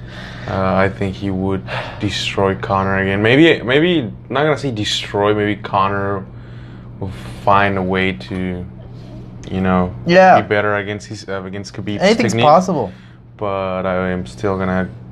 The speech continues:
Speaker 1: I'm still gonna go saying that Khabib wins the, the rematch.
Speaker 2: Yeah, anything's possible.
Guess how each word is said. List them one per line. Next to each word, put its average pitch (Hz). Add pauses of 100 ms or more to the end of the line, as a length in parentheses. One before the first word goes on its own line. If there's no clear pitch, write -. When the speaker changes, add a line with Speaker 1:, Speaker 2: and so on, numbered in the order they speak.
(140)
Speaker 1:
I'm 101
still 165
gonna 165
go 151
saying 127 (100)
that 104
Khabib 104
wins 95
the, 90
the 95
rematch. 92
Speaker 2:
Yeah, 147
anything's 196
possible. 170